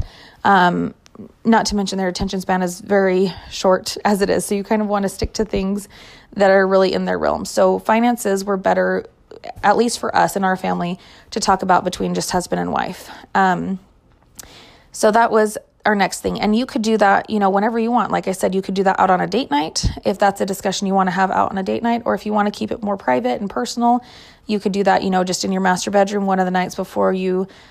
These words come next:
um, you know, say prayers together, you know, in your evening routine or whatever, and, and just kind of have that be a weekly thing that you and your husband do together. Um, the third one is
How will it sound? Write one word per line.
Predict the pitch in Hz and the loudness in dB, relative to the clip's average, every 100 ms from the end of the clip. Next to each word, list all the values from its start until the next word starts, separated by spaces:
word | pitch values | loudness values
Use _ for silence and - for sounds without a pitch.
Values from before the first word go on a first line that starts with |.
| - | -6
um, | - 190 185 | 0 2 2
you | 190 185 | 0 0
know, | |
say | 170 190 185 | 0 0 0
prayers | 196 190 | 2 0
together, | 190 180 180 180 180 165 - | 0 2 2 2 0 -4 -8
you | 202 | -2
know, | 185 | 0
in | 180 | 0
your | 180 | -2
evening | - 190 185 | -2 -2 -2
routine | 185 185 196 190 | -4 -6 -6 -4
or | 185 | -2
whatever, | 185 180 185 | -2 0 -2
and, | 180 - | -4 -4
and | 190 | -4
just | 185 - | -4 -6
kind | 202 | -4
of | 190 | -4
have | 190 190 185 | 0 -2 0
that | 185 196 | -2 -2
be | 190 175 190 - - - - | -4 -4 -4 -8 -20 -6 0
a | |
weekly | 196 208 - 202 | 2 2 2 -2
thing | 196 | -2
that | 190 - | -4 -2
you | 190 | -2
and | 185 | -2
your | 170 | -2
husband | 180 - 175 180 | -4 -4 -6 -4
do | 175 | -6
together. | - 196 - - 208 - - _ _ | -4 -4 -6 -8 -14 -20 -20 _ _
Um, | - 190 180 165 - - | 2 4 4 2 -4 -10
the | 208 214 | -2 0
third | 214 294 269 | 2 0 2
one | 220 214 | 2 2
is | 214 196 185 185 185 | 2 2 4 4 0